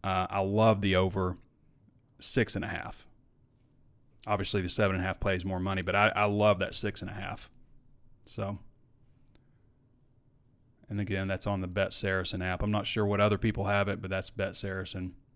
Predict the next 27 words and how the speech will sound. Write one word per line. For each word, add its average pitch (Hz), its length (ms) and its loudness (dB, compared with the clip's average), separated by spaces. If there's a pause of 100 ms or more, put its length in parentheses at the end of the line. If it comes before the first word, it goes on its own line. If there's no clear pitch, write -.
(400)
and 98 80 -10
that's 92 160 -8
basically 95 560 -8
all 92 140 -2
you 95 80 -2
need 92 160 -4
to 98 80 -6
know 95 280 -4 (2000)
if 98 100 -14
you're 95 120 -2
in 90 60 0
Arkansas 95 460 0
anyway. 90 380 -2 (2750)
S-, - 80 -20 (240)
speaking 127 400 0
of 98 100 2
schedules, 120 760 2 (560)
just 107 180 -6
switching 110 340 2
over 98 140 2
to 98 60 0
basketball 101 520 2
real 98 140 0
quick, 101 240 -2
Arkansas 101 420 2
and 92 180 -2
Duke, 101 360 0